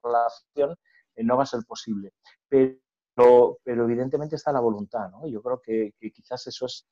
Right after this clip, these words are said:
es lo importante. Igual nos damos un batacazo, eh, porque la cuestión económica es la que siempre subyace.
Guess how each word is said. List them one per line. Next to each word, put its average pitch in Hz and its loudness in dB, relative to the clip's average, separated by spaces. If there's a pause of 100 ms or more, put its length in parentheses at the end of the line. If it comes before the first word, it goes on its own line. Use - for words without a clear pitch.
(180)
es 113 -12
lo 123 -2
importante. 107 -8
Igual 117 4
nos 139 -2
damos 147 -4
un 113 -6
batacazo, - -12 (200)
eh, 104 -14 (280)
porque 110 -8
la 101 -8
cuestión 107 -10
económica 113 -4
es 110 -10
la 117 -6
que - -14
siempre 95 -12
subyace. - -20